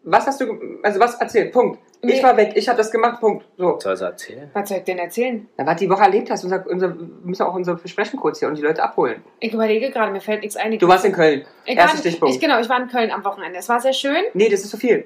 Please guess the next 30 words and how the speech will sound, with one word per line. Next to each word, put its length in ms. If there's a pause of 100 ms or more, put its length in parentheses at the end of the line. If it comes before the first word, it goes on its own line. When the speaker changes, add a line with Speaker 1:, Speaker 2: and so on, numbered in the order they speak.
(120)
Speaker 1:
Ich 160
war 80
in 80
Köln. 300
Speaker 2:
Ich 140
war 80
in 100
Köln, 220 (180)
Speaker 3:
Hm. 80
Speaker 2:
ja. 220 (180)
Speaker 1:
Wer 140
Speaker 2:
Äh, 20
Speaker 1:
noch? 240 (120)
Speaker 2:
Lars, 300
du? 260 (280)
Speaker 3:
Ich 180
war 120
in 100
München. 400
Speaker 2:
Und 220
du? 260 (340)
Speaker 1:
Wir 80
haben 100
einen 80
neuen 220
Teppich, 340
wir 120
haben 200
eine 340 (440)
Hunde-Reisetasche 1000